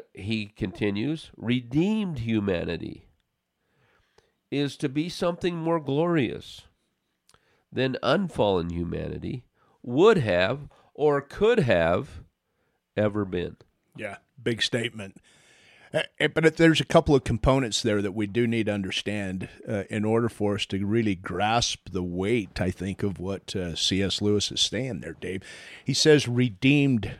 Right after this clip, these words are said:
Speaker 2: humanity.
Speaker 1: Yeah.
Speaker 2: We just take sometimes for granted what redeemed means. Yeah, and I think it, it's worthy of, uh, discussion for just a second here.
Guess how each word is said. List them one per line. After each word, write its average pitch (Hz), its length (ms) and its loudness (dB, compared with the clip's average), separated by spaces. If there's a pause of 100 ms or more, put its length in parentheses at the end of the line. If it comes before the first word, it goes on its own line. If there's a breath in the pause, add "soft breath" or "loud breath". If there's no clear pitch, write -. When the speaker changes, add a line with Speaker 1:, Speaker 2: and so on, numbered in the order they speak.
Speaker 2:
humanity. 98 920 -2
Speaker 1:
Yeah. 92 340 -4 (520 loud breath)
Speaker 2:
We 131 80 -2
just - 160 -4
take 156 220 8
sometimes 127 480 2
for 107 160 -4
granted 98 480 -2
what 104 240 0 (180)
redeemed 101 540 -2
means. 120 400 -4
Yeah, 104 160 0
and 110 180 -4
I 127 80 0
think 170 320 -2
it, - 340 -2
it's 117 300 -2
worthy 127 480 8
of, 113 320 4
uh, 117 160 4
discussion 104 720 -2
for 107 180 -4
just 117 260 -2
a 101 60 -4
second - 460 -4
here. 107 180 0